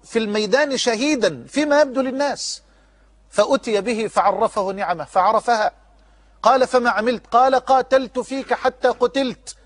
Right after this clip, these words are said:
قال، "كذبت، ولكنك قاتلت ليقال جريء."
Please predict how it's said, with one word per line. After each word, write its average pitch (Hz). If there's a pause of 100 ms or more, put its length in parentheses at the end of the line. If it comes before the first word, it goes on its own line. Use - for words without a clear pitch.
(220)
قال، 240
"كذبت، - (480)
ولكنك 214
قاتلت 214
ليقال 208
جريء." 202